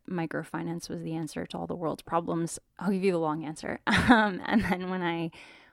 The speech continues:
graduated from university, I ended up staying in the same town that I studied. So I went to school, uh, in the States in Virginia, and I stayed on for two years and co-founded a microfinance and business education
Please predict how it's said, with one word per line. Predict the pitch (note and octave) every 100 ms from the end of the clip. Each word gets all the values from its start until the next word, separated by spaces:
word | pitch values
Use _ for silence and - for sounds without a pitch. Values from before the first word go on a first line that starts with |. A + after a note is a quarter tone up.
| _
graduated | - F#3+ G3+ G3+ F#3 E3+ E3 E3+ A3 -
from | - F#3
university, | F3 E3+ E3+ E3 - F3+ E3 E3
I | - F3+ F3 F3 F3 F3 - _ _ _ _ _ _
ended | - G3
up | G3
staying | - - F3+ F3+ F3+ F3
in | - E3+ E3+ D#3+
the | - D#3+
same | D#3+ - E3+ F#3 F3+ F3
town | - F3 E3+ F3 F3+
that | E3+
I |
studied. | E3+ - F3+ E3+ E3+
So | F3+
I | F3+
went | E3+ F3
to | F#3
school, | - F3+ E3+ E3 - -
uh, | F#3 E3+
in | F3
the | E3+
States | - E3+ E3+ -
in | E3+
Virginia, | E3 D#3 E3+ D#3+ E3 F3+ - -
and | F3+
I | E3
stayed | E3+ - F#3 F3+
on | E3+ E3 E3 E3
for | - F3 E3+ E3+ E3+
two | - -
years | F#3 F3 E3 D#3+ D#3 -
and | F3
co-founded | - F3 E3+ E3+ E3 E3
a | E3
microfinance | E3 F3+ E3+ F#3+ F3 E3+ F3 F3 E3+ -
and | F3
business | F3 F3+ F3
education | F3 E3+ - F3 - F#3+ G3+ G#3